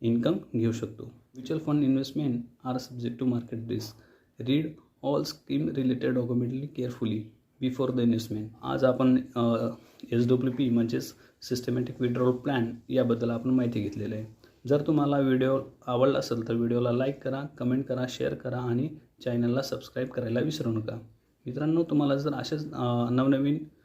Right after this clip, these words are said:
माहितीपूर्ण व्हिडिओ जर जाणून घ्यायचे असतील तर चॅनलला सबस्क्राईब, सबस्क्राईब करा आणि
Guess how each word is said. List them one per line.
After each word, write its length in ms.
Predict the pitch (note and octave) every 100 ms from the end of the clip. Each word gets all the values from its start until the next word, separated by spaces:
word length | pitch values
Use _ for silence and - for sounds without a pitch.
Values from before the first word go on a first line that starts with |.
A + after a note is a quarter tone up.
| _ _
माहितीपूर्ण 480 | A#2 A#2 C#3 C#3 C3+
व्हिडिओ 320 | C3 B2 B2+
जर 200 | B2 B2+
जाणून 300 | B2 A#2+ B2
घ्यायचे 260 | A#2+ A#2 C3
असतील 400 | - A#2 A2+ B2
तर 140 | - -
चॅनलला 320 | B2 A#2+ B2 B2+
सबस्क्राईब, 600 | - - D3 D3 - B2
सबस्क्राईब 460 | A#2+ A#2 - C#3+
करा 300 | - C#3 C#3+ E3 - _ B2+
आणि 260 | C3 D#3+